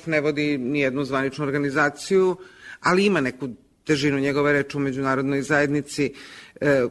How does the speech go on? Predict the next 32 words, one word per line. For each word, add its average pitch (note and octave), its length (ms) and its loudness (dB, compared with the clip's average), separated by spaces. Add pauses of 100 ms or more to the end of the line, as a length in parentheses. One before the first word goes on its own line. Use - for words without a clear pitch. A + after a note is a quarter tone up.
kako G3+ 280 2
reagujete G3 520 2
na D#3+ 120 0
to? E3 220 -2
Da F3 180 2
li B3 140 2
je A#3 140 4
uopšte G#3+ 480 2 (480)
u E3 140 -2
redu A3+ 300 2
da G3+ 120 0
se F#3+ 140 -8
dve G3 140 0
hiljade A3 400 -2
šesnaeste G3+ 500 -2
godine G3 220 0
uopšte F#3 240 -4
postavlja F3 760 -2
pitanje, F3 680 -2 (880)
e, C#3+ 160 0 (280)
da E3 240 2
li G3 140 6
je E3+ 100 6
antifašizam D#3 760 -2
mit A#3+ 300 -2
i G#3+ 80 0
da F3+ 140 2
se F3+ 160 -2
u F3+ 80 2
isti G3+ 260 -4
koš - 420 -2
stave F#3 560 2